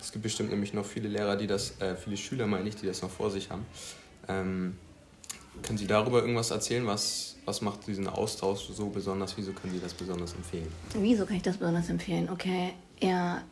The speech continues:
Speaker 2: ähm, ich glaube, Reisen,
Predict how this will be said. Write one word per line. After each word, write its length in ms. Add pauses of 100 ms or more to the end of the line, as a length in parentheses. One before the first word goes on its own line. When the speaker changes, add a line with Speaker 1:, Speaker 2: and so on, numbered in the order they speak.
Speaker 2:
ähm, 600 (2750)
ich 320
glaube, 460
Reisen, 680